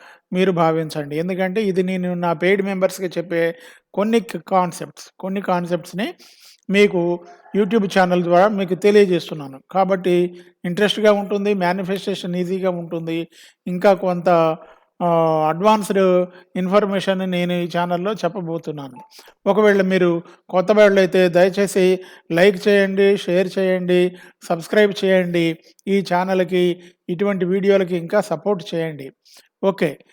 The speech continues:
మీరు ఇక మనం వీడియో కంటెంట్ లోపటికి వెళ్దాం. వీడియో గురించి మనం డిస్కస్ చేద్దాం. మీరు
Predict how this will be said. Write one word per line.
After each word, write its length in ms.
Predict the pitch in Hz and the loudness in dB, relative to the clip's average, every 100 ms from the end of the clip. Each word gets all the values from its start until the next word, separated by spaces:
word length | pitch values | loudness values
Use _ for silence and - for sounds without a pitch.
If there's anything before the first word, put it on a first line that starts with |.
| _ _ _ 185 | _ _ _ 0
మీరు 540 | 208 240 170 156 190 _ _ _ - | 4 4 2 -2 -8 _ _ _ -6
ఇక 120 | 196 | 2
మనం 380 | 214 196 196 185 | 2 4 0 0
వీడియో 280 | 190 214 214 | 0 4 4
కంటెంట్ 420 | 196 180 214 202 | 4 0 0 -2
లోపటికి 520 | 202 175 175 170 277 - _ _ - | -2 -2 -4 -4 -6 -8 _ _ -2
వెళ్దాం. 360 | 180 180 160 151 | 0 0 -4 -4
వీడియో 280 | 190 214 | 2 4
గురించి 520 | 196 190 185 165 202 240 208 | 4 0 -2 -2 -6 -6 -12
మనం 480 | 190 180 180 226 269 | -8 -4 -4 -4 -4
డిస్కస్ 440 | 175 - 185 - | -6 -2 -4 -4
చేద్దాం. 280 | 160 143 139 _ _ _ _ _ _ _ _ _ _ _ - 170 | -8 -8 -16 _ _ _ _ _ _ _ _ _ _ _ -12 -4
మీరు 600 | 202 220 175 180 277 | 2 2 2 -4 -8